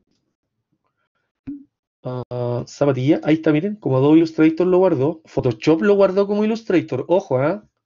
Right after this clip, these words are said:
Abrir, ok, mantener el perfil, ok, y me quedan mirando así como, ¡ah, no pasó nada! ¿En serio? ¿Cómo que no pasó nada? Que una vez,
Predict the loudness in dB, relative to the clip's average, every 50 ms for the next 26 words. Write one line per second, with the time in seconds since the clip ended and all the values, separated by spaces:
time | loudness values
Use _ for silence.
0 | _ _ _ _ _ _ _ _ _ _ _ _ _ _ -6 -2 0 0 0 -2
1 | -6 _ _ _ _ _ _ _ _ _ _ _ _ _ _ _ _ _ _ _
2 | _ _ _ _ -4 0 0 0 0 -2 -8 _ _ _ _ _ _ _ _ _
3 | _ _ _ _ _ _ _ _ _ _ _ _ _ _ _ _ _ _ _ _
4 | _ -12 -10 -8 -6 -6 -4 -4 -4 -6 -6 -8 -10 -8 -6 -6 -6 -6 -8 _
5 | -8 -6 -4 -2 -2 -2 -2 -4 -8 -14 -20 _ _ _ -6 -4 -2 0 0 0
6 | 2 0 0 0 0 0 -2 -4 -4 -4 -4 -4 -4 -4 -2 0 2 4 4 4
7 | 4 4 4 4 2 2 2 2 0 0 0 -2 -2 0 0 2 2 2 0 -2
8 | -4 -10 _ _ _ _ _ _ _ _ _ -14 -14 -14 -10 -6 -4 -2 0 0
9 | 0 0 -2 -4 -6 -10 _ _ _ _ _ _ _ _ _ _ _ _ _ _
10 | _ _ _ _ _ _ _ _ _ -4 -2 0 0 0 0 0 -2 -2 -2 -4
11 | -8 -10 -8 -6 -4 -4 -4 -4 -6 -6 -6 -6 -6 -6 -6 -6 -4 -6 -6 -8